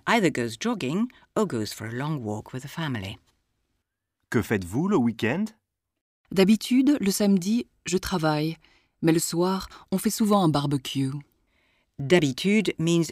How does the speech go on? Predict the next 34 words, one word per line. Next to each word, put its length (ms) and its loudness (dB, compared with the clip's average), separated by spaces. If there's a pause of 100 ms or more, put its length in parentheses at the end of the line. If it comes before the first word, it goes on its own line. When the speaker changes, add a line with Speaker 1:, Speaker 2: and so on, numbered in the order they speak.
Speaker 1:
usually 580 -2 (320)
or 340 0
as 180 -8
a 160 -6
habit. 440 -8 (420)
D'habitude, 800 0 (100)
le 140 -2
samedi, 600 2
je 120 -4
travaille. 600 -4 (560)
She 120 -2
says 440 2
usually 480 2
on 120 2
Saturday 480 -6
she 160 -4
works. 560 -4 (1040)
Mais 100 4
le 100 6
soir, 520 2
on 80 0
fait 140 -6
souvent 320 -2
un 100 0
barbecue. 560 -2 (640)
But 160 0
in 180 4
the 40 6
evening, 760 0
they 160 -2
often 260 -4
have 240 -8
a 60 -4
barbecue. 560 -6